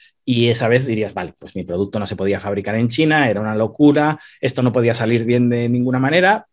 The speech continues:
bueno, pues, eh, he perdido este dinero. Ojalá yo pudiera pagar ese dinero cada vez que, o sea, sin, sin, sin ni siquiera llevar el producto a cabo, ¿no? Si me,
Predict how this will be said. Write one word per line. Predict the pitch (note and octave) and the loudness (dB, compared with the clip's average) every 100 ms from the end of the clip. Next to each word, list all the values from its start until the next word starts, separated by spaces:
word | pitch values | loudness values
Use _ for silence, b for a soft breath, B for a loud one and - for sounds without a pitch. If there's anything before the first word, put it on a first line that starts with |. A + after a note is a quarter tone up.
| _ | _
bueno, | A#2 A#2+ G#2 - | -6 -6 -6 -6
pues, | A2+ G#2+ - - | -6 -4 -10 -12
eh, | C3+ A#2+ F#2 C2 - A#2 | -8 -8 -8 -14 -16 -8
he | D3 | -6
perdido | A#2 G#2 G2+ | -4 -4 -4
este | F2+ G2+ | -4 -6
dinero. | F2+ F#2 F2+ b b b b _ - | -6 -8 -12 b b b b _ -14
Ojalá | - - G2+ D#3 E3+ F#3 | -12 -8 -4 -2 -4 -6
yo | B2 G#2+ | -6 -4
pudiera | A#2+ B2 A2+ | 0 0 0
pagar | G#2 A#2+ A#2+ - _ - | -2 -4 -4 -12 _ -6
ese | B2+ B2+ | -2 0
dinero | A#2 A2+ C3+ E3 | 0 2 2 2
cada | A2+ A2 | 0 0
vez | A#2+ A#2+ | 0 -2
que, | A#2 A2 G#2 - - | -2 -2 -2 -8 -10
o | |
sea, | A#2+ G#2+ | -6 -6
sin, | - A2 G#2+ | -4 -6 -4
sin, | - B2 A#2+ | 2 2 2
sin | - C3 | 0 2
ni | C3 | 4
siquiera | B2+ B2 D3 | 2 0 2
llevar | E3+ C3 C3+ | 4 4 2
el | B2+ | 2
producto | A#2+ A#2+ A#2 | 0 0 -4
a | |
cabo, | G#2+ G#2 G#2+ | -4 -6 -6
¿no? | F3 | -4
Si | C3+ | -2
me, | A2+ | -2